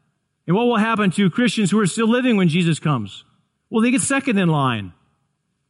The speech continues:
Not five years later, but just second in line, right behind each other.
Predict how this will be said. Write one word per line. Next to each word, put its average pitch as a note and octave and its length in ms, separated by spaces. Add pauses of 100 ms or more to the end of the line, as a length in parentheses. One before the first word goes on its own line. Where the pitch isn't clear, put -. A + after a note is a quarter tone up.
(180)
Not A3+ 200
five A#3+ 240
years G3 180
later, A#3 220
but F#3 80
just A#3+ 180
second B3 300
in A3+ 80
line, A3+ 240
right A3+ 160
behind A#3+ 260
each G3 160
other. D3 320